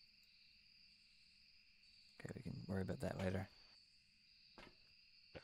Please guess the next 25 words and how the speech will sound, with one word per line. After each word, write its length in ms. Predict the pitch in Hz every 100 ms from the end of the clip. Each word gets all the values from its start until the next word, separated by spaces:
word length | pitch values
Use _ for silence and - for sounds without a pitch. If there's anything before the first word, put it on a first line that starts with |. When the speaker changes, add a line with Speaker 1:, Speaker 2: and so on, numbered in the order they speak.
| 87
Speaker 2:
was 100 | -
doing 220 | 95 90
some 160 | - 87
reading. 300 | 85 80 78 82 - - - - - - - - - - - - - -
Speaker 1:
Hmm? 160 | 110 147 - - - - - - - - - - - -
Speaker 2:
'Cause 180 | 98 95
I, 260 | - -
I, 80 | 101 - 73
I'm 80 | 95
just 180 | 98 104
look, 100 | 98 101
doing, 220 | 113 113 110
I 20 |
was 140 | 104
doing 220 | 104 117
some 180 | 117 107
reading. 340 | 107 104 95 90
Sorry 200 | 104 95
about 140 | 92
that. 180 | 98 - - -
Speaker 1:
Oh, 120 | 190
yeah, 120 | 180
no 140 | 180 175
worries. 160 | 185
Speaker 2:
Um, 400 | 180 - 90 90